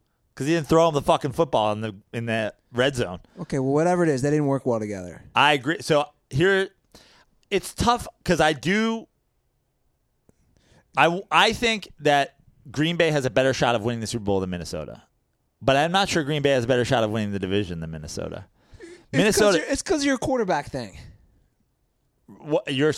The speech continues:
Speaker 1: what you're saying.
Speaker 2: I'm saying it's your same quarterback argument.
Speaker 1: Right.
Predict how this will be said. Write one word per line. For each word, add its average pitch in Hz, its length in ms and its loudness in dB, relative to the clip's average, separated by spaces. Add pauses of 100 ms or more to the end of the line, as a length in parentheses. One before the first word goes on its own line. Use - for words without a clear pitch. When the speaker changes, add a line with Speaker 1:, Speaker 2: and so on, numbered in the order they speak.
Speaker 1:
what 135 200 0
you're 127 140 0
saying. 113 360 -2
Speaker 2:
I'm 170 80 -4
saying 202 220 0
it's 165 160 -4
your 185 80 0
same 202 240 0
quarterback 175 500 0
argument. 107 460 -2
Speaker 1:
Right. 110 240 0